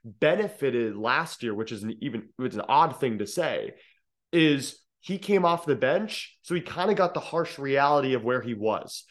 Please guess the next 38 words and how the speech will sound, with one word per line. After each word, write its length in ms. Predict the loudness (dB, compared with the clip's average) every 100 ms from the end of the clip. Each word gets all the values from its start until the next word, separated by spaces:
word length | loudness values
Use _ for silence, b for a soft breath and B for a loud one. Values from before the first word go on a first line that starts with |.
| b b -4
Chris 240 | 2 2 6
Bell 280 | 6 8
is 120 | 6 4
getting 200 | 4 4
the 100 | 2
harsh 300 | 2 0 -2
reality 460 | 0 2 2 2
when 140 | 0 -4
he's 180 | -4
sitting 220 | -4 0 2
on 160 | 0
the 80 | 0
bench 300 | 2 0 0
for 120 | -6
the 80 | -2
last 420 | -2 -2 -4 -4
thirty 240 | 0 0 2
minutes 300 | 0 -2 -6
of 100 | -10
the 80 |
game. 440 | -4 -2 -4 -6 -18 b b b 0
Like, 340 | 0 0 -14 _ _ -2 -2 0
give 220 | 0 0
him 160 | 0 -2
some 480 | 0 2 2 0 -6
substantial 680 | -8 -8 0 2 2 0
minutes. 460 | 2 0 0 -6 -16 b b
Bring 340 | -6 0 2 4
him 120 | 4
off 240 | 4 2
the 80 | 0
bench 500 | 2 2 0 -4 -12 b b
against 320 | 0 2 0 0
the 120 | -2
opposing 640 | -2 -2 0 0 0 -4
team's 560 | -4 -4 -4 -4 -8 -8
second 460 | -2 0 0 -6
group, 500 | -4 4 4 4 -2